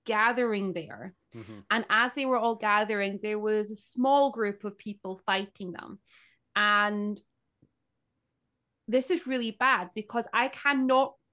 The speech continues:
Speaker 1: they weren't Dawnish. I cannot remember which nation this group were who were, like, stuck there fighting. But they were very lightly armored and they were there against these husks.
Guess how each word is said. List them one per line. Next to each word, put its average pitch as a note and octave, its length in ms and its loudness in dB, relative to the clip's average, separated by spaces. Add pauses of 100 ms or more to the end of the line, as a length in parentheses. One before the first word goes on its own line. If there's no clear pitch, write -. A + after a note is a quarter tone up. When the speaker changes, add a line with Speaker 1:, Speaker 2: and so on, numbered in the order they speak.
(100)
Speaker 1:
they A#3 120 -2
weren't C4 340 2
Dawnish. C4 600 2
I G#3+ 80 -2
cannot C4+ 460 0
remember A#3+ 480 0
which G#3+ 360 -2
nation G#3+ 360 -6
this F#3+ 200 -6
group F#3 380 -6
were A3 300 2
who F#3 80 -12
were, F#3+ 140 -6
like, E3+ 220 -8 (200)
stuck - 460 -8
there F3 260 -6
fighting. A3+ 600 -6 (440)
But G#3+ 140 2
they B3+ 80 0
were A#3+ 120 2
very C4 340 2
lightly G#3+ 480 0
armored G3 580 0 (320)
and G3 240 -2
they G3+ 60 -4
were G3+ 180 -4
there A3+ 380 2
against G3+ 380 -2
these F#3 180 -14
husks. F#3 420 -2